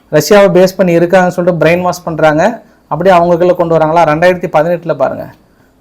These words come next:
ரெண்டாயிரத்தி இருபத்தி மூணுல பாருங்க, அமெரிக்கா வந்து ஐரோப்பாவை தூக்கி போட்டுருச்சு. ஐரோப்பா எவ்வளோ கீழே இருக்கு. இன்னும்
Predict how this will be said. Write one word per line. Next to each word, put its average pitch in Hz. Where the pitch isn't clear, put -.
ரெண்டாயிரத்தி 185
இருபத்தி 202
மூணுல 180
பாருங்க, 139
அமெரிக்கா 185
வந்து 180
ஐரோப்பாவை 180
தூக்கி 165
போட்டுருச்சு. 151
ஐரோப்பா 165
எவ்வளோ 143
கீழே 156
இருக்கு. 131
இன்னும் 185